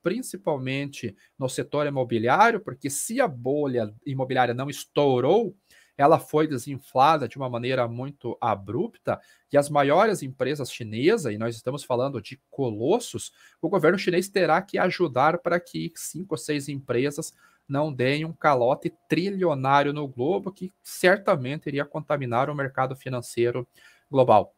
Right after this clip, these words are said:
Teria a mesma força da crise de dois mil e oito? Não sei, não tenho competência para responder,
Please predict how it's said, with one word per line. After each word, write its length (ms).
Teria 360
a 20
mesma 440
força 600
da 140
crise 420
de 140
dois 200
mil 140
e 80
oito? 480
Não 240
sei, 320
não 160
tenho 240
competência 720
para 140
responder, 760